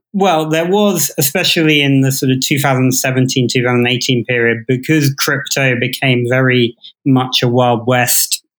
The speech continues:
industry, there was a lot of payment for articles where it wasn't very clear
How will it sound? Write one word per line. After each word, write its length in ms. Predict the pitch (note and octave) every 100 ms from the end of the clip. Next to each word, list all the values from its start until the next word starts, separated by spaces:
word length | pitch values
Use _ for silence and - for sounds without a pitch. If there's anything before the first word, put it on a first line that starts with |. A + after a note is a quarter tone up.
| _ _
industry, 800 | D3+ C#3+ C3 - B2 A2 A2 G#2+ - - - -
there 120 | C3
was 120 | C3
a 80 | C3
lot 420 | C#3 C#3 D3 D3+ -
of 220 | C3 B2 -
payment 640 | - D3 C#3 C3 B2 B2+
for 380 | - - C3 B2+
articles 640 | C3 B2+ - - A#2+ A2 -
where 160 | A#2
it 80 | A#2
wasn't 260 | B2 A2 A2+
very 220 | A#2 A2
clear 640 | - C#3 B2+ A#2+ A2+ G#2+